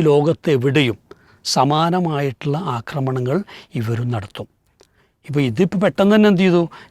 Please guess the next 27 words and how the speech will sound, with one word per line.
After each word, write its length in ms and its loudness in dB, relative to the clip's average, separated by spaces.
ജർമ്മൻ 400 4
ഭരണകൂടം 560 2
അതിനെ 200 0
അന്വേഷിച്ച് 500 0
വേഗത 280 2
കണ്ടെത്തിയോണ്ട് 540 -2
വലിയ 240 2
പ്രശ്നമില്ലാതെ. 540 2
അതല്ലെങ്കിൽ 500 4
എന്ത് 100 2
ചെയ്യും, 140 2
ഇപ്പോൾ 140 0
ഇത് 120 2
കഴിഞ്ഞ 300 6
ഉടനെ 160 4
തന്നെ 200 0
എന്ത് 100 2
ചെയ്തു, 160 2
കാസ 200 4
പോസ്റ്റ് 300 -2
ഇട്ടു, 160 -2
നമ്മുടെ 220 0
ജാമിദ 220 4
ടീച്ചർ 300 0
പോസ്റ്റ് 280 -4
ഇട്ടു, 140 -2
മറ്റ് 220 0